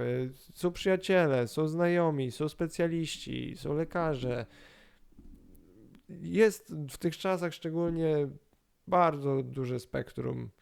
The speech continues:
e, dostępu do pomocy po prostu. Więc szukaj pomocy, jeżeli jej potrzebujesz. E, na pewno nie, nie kitraj tego w sobie, bo twoi najbliżsi czy rodzina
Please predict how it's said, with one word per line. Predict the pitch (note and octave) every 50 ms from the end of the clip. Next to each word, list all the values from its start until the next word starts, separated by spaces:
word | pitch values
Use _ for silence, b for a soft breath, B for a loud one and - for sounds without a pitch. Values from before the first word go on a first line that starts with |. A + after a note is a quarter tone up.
| b b b b b b b b b b -
e, | - A#2 A2+ A2+ A2+ A#2 C#3
dostępu | B2+ B2+ B2 B2 - - C#3+ C#3 C3 B2+ B2+ B2+ B2
do | B2 B2 B2 A#2+ A#2 A#2 A2+ A2+ A2+ A2+ A2 - _ _ _ _ _
pomocy | - - A#3+ C4 B3+ F#3+ - - C#3
po | B2+ - C3
prostu. | - C#3 C3 B2+ G#2 - - C3 B2+ - B B B B B B B B B -
Więc | D3 D3 C#3+ -
szukaj | - - - G#3 G3+ G3 F#3+ F3 D#3
pomocy, | - D3 C#3 C#3 C3+ B2+ - C3+
jeżeli | B2+ B2+ A#2+ B2+ B2 B2
jej | A#2+ A#2+ A2+
potrzebujesz. | - A#2+ A#2 - - B2 A#2 - A2 A2 - A#2 B2 A2+ - - - - -
E, | B2 B2 A#2+ A#2+ B2 B2+ - - _ _ _ _ _ _ _ _ _ _ _ _ _ _ _ _ _ _ _ _ _ _ _ _ _
na | - C#3 C#3+ D3+ D#3+ D#3+
pewno | D#3 F3 F3 D#3+ E3 E3+
nie, | E3 D#3+ D#3+ D#3+ D#3 D#3 D#3 D3+
nie | D3 D3+ D3+
kitraj | - - D#3+ D#3 D3+ D3+ D3+ D3
tego | C#3 D3 C#3+ C#3+ C#3
w | C3
sobie, | - - D3 C#3+ D3 D3 C3+
bo | C3 C3 C3+ C3+ C3+ C3
twoi | B2+ - - B2+ C3 C3 C3 B2+
najbliżsi | C3 C3 C3 B2 A#2+ B2+ C#3 C#3 B2+ B2 - - - - C3 C3 B2
czy | - C3 C3
rodzina | B2+ C3+ B2+ B2 B2 C3+ C3 B2 B2 B2 A#2+